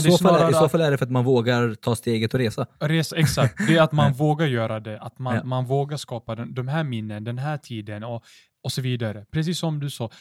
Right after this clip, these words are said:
Speaker 1: Vi kommer komma tillbaka till att ge inte upp. Gör
Speaker 2: Precis.
Speaker 1: precis vad som helst för att liksom ta dig framåt helt
Speaker 2: Exakt.
Speaker 1: enkelt.
Speaker 2: På tal om resa, jag
Speaker 1: Ja.
Speaker 2: började faktiskt också resa själv,
Speaker 1: Mm.
Speaker 2: eh, ett tag.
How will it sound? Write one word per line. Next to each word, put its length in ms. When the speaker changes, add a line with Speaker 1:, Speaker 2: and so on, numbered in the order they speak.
Speaker 1:
Vi 60
kommer 300
komma 240
tillbaka 380
till 180
att 160
ge 200
inte 260
upp. 200
Gör 240
Speaker 2:
Precis. 180
Speaker 1:
precis 600
vad 300
som 180
helst 280
för 240
att 240
liksom 500
ta 160
dig 80
framåt 460
helt 140
Speaker 2:
Exakt. 180
Speaker 1:
enkelt. 300
Speaker 2:
På 100
tal 240
om 80
resa, 400
jag 80
Speaker 1:
Ja. 40
Speaker 2:
började 460
faktiskt 440
också 400
resa 400
själv, 380
Speaker 1:
Mm. 300
Speaker 2:
eh, 840
ett 140
tag. 280